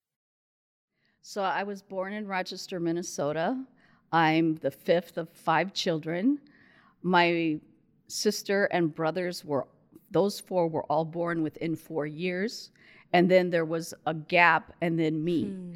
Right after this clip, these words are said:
Speaker 1: So I actually grew up very different than my siblings. My siblings, you know, played sports and had paper routes and went camping and fishing and, um, all that stuff.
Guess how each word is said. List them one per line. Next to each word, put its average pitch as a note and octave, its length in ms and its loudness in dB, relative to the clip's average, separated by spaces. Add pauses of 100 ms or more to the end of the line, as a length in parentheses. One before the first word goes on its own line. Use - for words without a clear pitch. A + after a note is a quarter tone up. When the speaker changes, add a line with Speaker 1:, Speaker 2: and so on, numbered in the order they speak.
(300)
Speaker 1:
So G3 280 8
I G3+ 220 6
actually G#3+ 420 2
grew G3 280 0
up F3+ 200 4
very F#3+ 720 0
different B3+ 840 0
than F3 200 2
my D3 120 2
siblings. - 840 -6 (500)
My F#3+ 220 4
siblings, G3 1120 -2 (240)
you F#3 140 2
know, D3+ 360 2 (320)
played B3 300 6
sports F#3 600 0
and C#3+ 100 0
had F#3+ 240 2
paper F#3 320 -4
routes D#3 460 2
and D3 140 0
went F#3+ 220 -2
camping F3+ 500 0
and F3 140 -4
fishing F3 560 -2
and, D#3 220 -2 (400)
um, C#3+ 480 2 (400)
all A3+ 200 12
that G3+ 200 8
stuff. - 360 0